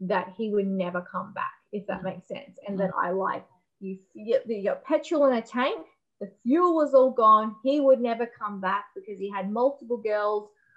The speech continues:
Speaker 1: I was living in a different state. Like, I was very clever in how I did it.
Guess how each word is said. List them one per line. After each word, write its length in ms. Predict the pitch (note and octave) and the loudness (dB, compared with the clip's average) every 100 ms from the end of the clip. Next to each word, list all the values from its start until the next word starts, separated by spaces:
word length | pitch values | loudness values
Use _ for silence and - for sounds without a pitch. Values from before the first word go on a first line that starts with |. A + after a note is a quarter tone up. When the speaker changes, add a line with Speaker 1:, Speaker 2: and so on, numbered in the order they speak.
| _ - | _ -2
Speaker 1:
I 200 | A#3+ B3 | 2 4
was 140 | A#3+ | 4
living 300 | A#3 A3+ A3 | 2 -2 -4
in 100 | G#3+ | -4
a 40 | G3+ | -4
different 460 | G3 G3 G#3 F#3 | -4 -4 -6 -8
state. 420 | _ - F#3+ F#3 - | _ -6 -4 -4 -4
Like, 160 | G3 - | -6 -2
I 80 | G#3 | -2
was 200 | G#3+ F#3 | -2 -6
very 380 | F#3 A3 B3 | -2 2 2
clever 520 | C#4 - A3+ G#3+ G3 G3 | 0 -2 -2 -2 -2 -4
in 100 | G3 | -6
how 280 | F#3+ F#3 | -4 -4
I 120 | F#3+ F3+ - | -2 -6 -6
did 160 | G3 F#3+ | -4 -4
it. 160 | - | -6